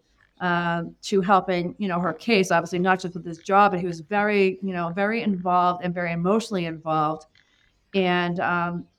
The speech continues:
I actually met his sons, like, during filming, and they're just, like, the nicest guys, and they remembered, like, what his fa-, their father went through. Um, however, the interesting part was the psychic meetings, but like I was saying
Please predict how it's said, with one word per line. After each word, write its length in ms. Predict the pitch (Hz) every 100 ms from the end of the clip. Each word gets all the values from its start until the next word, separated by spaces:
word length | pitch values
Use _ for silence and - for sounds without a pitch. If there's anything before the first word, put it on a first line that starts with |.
| -
I 120 | 180
actually 380 | 185 180 - 175
met 220 | 185 180
his 180 | 180 175
sons, 500 | - 196 196 185 196
like, 220 | 160 160
during 320 | 185 170 170
filming, 600 | 175 180 180 175 160 165 170
and 120 | 180
they're 180 | 175 175
just, 400 | 175 170 175 175
like, 200 | 175 175
the 100 | 180
nicest 500 | 175 175 175 175 -
guys, 340 | 175 165 175 175
and 120 | 180
they 80 | 190
remembered, 540 | 196 196 254 202 151
like, 220 | 160 156 -
what 100 | 170
his 120 | -
fa-, 260 | 151 165 180
their 120 | 175 170
father 280 | 151 156
went 220 | 247 143 -
through. 280 | 147 143 160 _ _ _ _ _
Um, 500 | 196 190 185 180 175 -
however, 840 | - 214 196 220 220 196 190 190 - _ _ _ _ _ _ _ _ _ _ 214
the 180 | 196
interesting 400 | 208 208 226 220
part 200 | 202 185
was 100 | 190
the 80 | 185
psychic 440 | 180 185 180 175 -
meetings, 240 | 226 190
but 140 | 185
like 140 | 190 190
I 100 | 190
was 160 | 208 214
saying 580 | 226 214 202 202 196